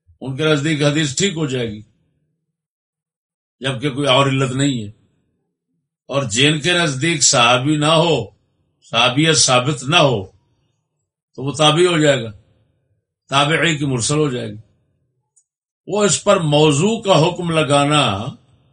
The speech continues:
یہ واحد اس خبیث کی خباثت ہی ہو سکتی ہے۔ کائنات میں کسی علم والے سے ایسا خبیث شنی امر صادر نہیں ہو سکتا، لیکن اس کی خارش مارنے کے لیے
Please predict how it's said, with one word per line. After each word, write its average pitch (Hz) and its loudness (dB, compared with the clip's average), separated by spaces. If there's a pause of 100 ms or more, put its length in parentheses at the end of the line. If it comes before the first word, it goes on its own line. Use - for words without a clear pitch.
(360)
یہ 165 0 (160)
واحد 156 2
اس 147 2
خبیث 139 0
کی 170 -4
خباثت 143 0
ہی 170 -4
ہو 143 -2
سکتی 123 -4
ہے۔ 151 0
کائنات 143 -2
میں 156 -6
کسی 147 -6
علم 147 -4
والے 135 -4
سے 127 -6
ایسا 135 -2
خبیث 131 -8
شنی 131 -6
امر 123 -8
صادر 107 -10
نہیں 110 -14
ہو 87 -16
سکتا، - -20 (1600)
لیکن 185 0 (1300)
اس 156 -2
کی 185 -8
خارش 143 0
مارنے 139 2
کے 131 -8
لیے 110 -8